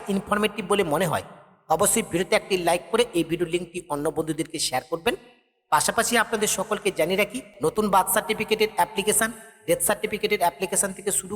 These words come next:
করে অনলাইন রিলেটেড সমস্ত রকমের কাজ আমি কিন্তু অনলাইনের মাধ্যমে করে থাকি। আপনাদের যদি কোনো কাজ নির্ভুলভাবে আমার থেকে করানোর প্রয়োজন বোধ বলে মনে হয়, আপনারা কিন্তু সরাসরি আমার সঙ্গে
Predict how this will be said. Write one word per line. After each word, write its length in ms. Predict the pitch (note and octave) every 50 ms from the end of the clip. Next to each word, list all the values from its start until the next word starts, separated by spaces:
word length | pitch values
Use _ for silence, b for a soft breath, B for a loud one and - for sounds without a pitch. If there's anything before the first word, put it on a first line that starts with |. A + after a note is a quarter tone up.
| G#3
করে 120 | - F3+ E3 - - - E3
অনলাইন 260 | F3+ F3+ F#3+ G3 G3 F#3+ F3
রিলেটেড 300 | F3 G3+ F#3+ A3 G#3+ G#3+ - -
সমস্ত 280 | E3+ E3+ E3+ E3 - F#3+ F3 F3+
রকমের 300 | F3 - F#3 F#3+ F3+ - -
কাজ 140 | G3+ G#3+ A#3 - - - - - - - -
আমি 100 | F3 F#3 F#3 -
কিন্তু 200 | F3+ F3 - F3 - - D#3+
অনলাইনের 440 | D#3+ E3+ F3 F3+ F3+ F3+ F3+ F#3+ F3 F3
মাধ্যমে 320 | E3+ F3 - D#3 D#3+ E3+ D#3+ -
করে 140 | - D3 E3 -
থাকি। 160 | G3 - A3+ C4+ - - - _ _ _ _ _ _ -
আপনাদের 380 | E3+ E3+ - - A3+ G#3 A#3+ F#3+ A#3+
যদি 140 | A3+ A#3+ A#3+ -
কোনো 120 | A3 G#3 G#3+ G#3+ A#3
কাজ 100 | A#3 A#3 A3+ G3+ G3
নির্ভুলভাবে 460 | F#3 E3+ E3 G3+ G3+ F#3 G#3 F#3 A3+ A3+ - F3
আমার 160 | F3+ F#3 F3+ -
থেকে 120 | F#3+ F#3 G3+ F#3+ -
করানোর 300 | F3 E3 F3 F3+ F#3 F3 -
প্রয়োজন 280 | - D#3+ D#3 D#3+ F3+ F3+ E3
বোধ 120 | E3 F3 - - -
বলে 140 | E3+ F3 E3 C#3
মনে 140 | C#3 D#3 F#3 D#3+
হয়, 120 | C3+ G#2+ - - - - _ _ _ _ -
আপনারা 260 | D#3 - - G3 -
কিন্তু 160 | G3+ G3+ - G#3 F#3 -
সরাসরি 340 | F3+ F3 D#3+ - F3+ F#3+ - - E3+
আমার 160 | D#3+ D#3 D3 -
সঙ্গে 180 | D#3 D#3+ F#3